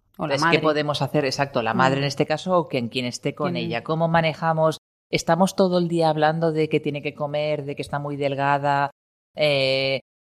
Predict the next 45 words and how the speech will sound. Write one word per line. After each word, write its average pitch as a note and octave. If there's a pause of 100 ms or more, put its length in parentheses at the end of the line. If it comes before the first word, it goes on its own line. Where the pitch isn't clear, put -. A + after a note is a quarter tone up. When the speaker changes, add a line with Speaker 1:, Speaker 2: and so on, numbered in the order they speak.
Speaker 2:
¿o D#3 (340)
dedicamos D#3
el E3
tiempo D#3 (260)
justo D#3+
a D3+
esto D3+
y C#3+
hacemos C#3
otras C3+
cosas A#2+
en A2+
casa? A2
Y A#2+
no D3+
todo D3
te, D#3
ha C#3
de C#3
girar C3+ (380)
alrededor, C3 (300)
pero C3
siempre, B2+
evidentemente, C3+
todo C3
esto C3 (480)
pautado C3
por C3+
un C3
profesional, B2
un B2+
Speaker 1:
Ya. B2+
Speaker 2:
experto. - (560)
Speaker 1:
Como G#3+
decíamos A#3
antes, C#4+
¿esto A#3
es A3
más G3+
habitual F#3
en E3+
estas E3
épocas D#3
del D3+
año? F#3